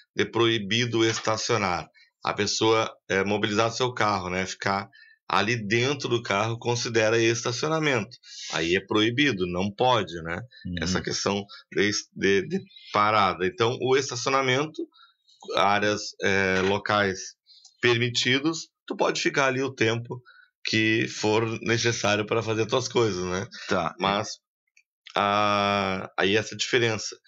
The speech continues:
Speaker 1: da parada para o estacionamento,
Speaker 2: Sim.
Speaker 1: tá?
Speaker 2: Deixa eu
Speaker 1: Aí
Speaker 2: faz-, deixa eu te
Speaker 1: Pois
Speaker 2: perguntar
Speaker 1: não.
Speaker 2: aqui, hein? Eu te,
Speaker 1: Vamos
Speaker 2: eu vou
Speaker 1: lá.
Speaker 2: te interrompendo.
Speaker 1: Vamos, vamos.
Speaker 2: É, outro
Speaker 1: Ah.
Speaker 2: dia, é, eu tava, eu trazia um,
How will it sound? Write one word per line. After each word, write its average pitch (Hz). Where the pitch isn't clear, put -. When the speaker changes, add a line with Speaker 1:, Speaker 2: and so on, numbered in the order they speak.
Speaker 1:
da -
parada 101
para 113
o 110
estacionamento, 113
Speaker 2:
Sim. -
Speaker 1:
tá? 101
Speaker 2:
Deixa 95
eu 98
Speaker 1:
Aí 110
Speaker 2:
faz-, -
deixa 120
eu -
te -
Speaker 1:
Pois -
Speaker 2:
perguntar 110
Speaker 1:
não. 95
Speaker 2:
aqui, 85
hein? 82
Eu 90
te, 98
Speaker 1:
Vamos 95
Speaker 2:
eu -
vou 117
Speaker 1:
lá. -
Speaker 2:
te -
interrompendo. 101
Speaker 1:
Vamos, 160
vamos. 147
Speaker 2:
É, 120
outro 117
Speaker 1:
Ah. 120
Speaker 2:
dia, 156
é, 123
eu 117
tava, 101
eu 90
trazia 95
um, 90